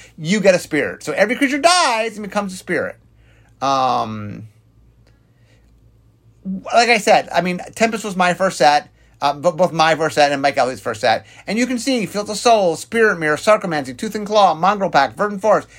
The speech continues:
Echo Chamber. I, I didn't even talk about Pegasus Refuge, where you can discard cards to make Pegasus tokens.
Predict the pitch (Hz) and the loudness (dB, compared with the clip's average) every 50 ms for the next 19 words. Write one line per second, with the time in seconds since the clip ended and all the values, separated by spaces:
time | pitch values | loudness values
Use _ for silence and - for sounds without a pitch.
0 | - - - 190 - - 208 185 - 175 151 135 127 135 139 139 143 156 180 196 | -10 -2 0 0 0 0 -2 -4 -2 -2 -2 0 0 0 0 0 0 -2 -2 -2
1 | 202 190 202 190 175 190 175 - 190 196 190 180 165 196 190 185 - 147 123 123 | 0 2 2 2 2 2 2 2 2 0 0 0 2 2 2 2 2 -2 -4 -4
2 | 107 110 - _ _ _ - - _ - 139 147 160 160 147 165 151 156 160 - | -6 -10 -14 _ _ _ -20 -20 _ -2 0 0 0 0 -2 -4 -6 -8 -4 0
3 | - 190 185 165 - 180 185 175 156 147 - - 151 156 160 156 - - 156 175 | 2 2 2 4 4 4 4 4 4 0 -4 -6 -4 -4 -4 -4 -2 -2 -2 -2
4 | 160 - 127 107 104 113 101 104 101 98 | -2 -4 -10 -8 -6 -6 -4 -4 -6 -6